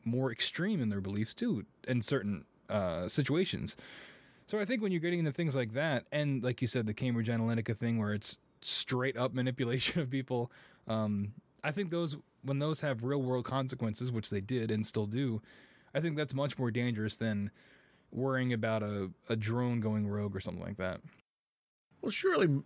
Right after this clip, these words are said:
Speaker 2: manipulating the mindset of common citizens isn't something that's unique to A I. I mean, you had, the Nazi Germany had an entire propaganda ministry that was designed to do that. You've,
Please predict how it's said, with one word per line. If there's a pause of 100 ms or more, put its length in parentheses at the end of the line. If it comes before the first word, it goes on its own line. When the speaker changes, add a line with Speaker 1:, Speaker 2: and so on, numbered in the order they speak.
Speaker 2:
manipulating
the
mindset (140)
of (680)
common
citizens
isn't
something
that's
unique
to
A
I.
I
mean,
you
had, (1300)
the
Nazi
Germany
had
an
entire
propaganda
ministry
that
was
designed
to
do
that.
You've,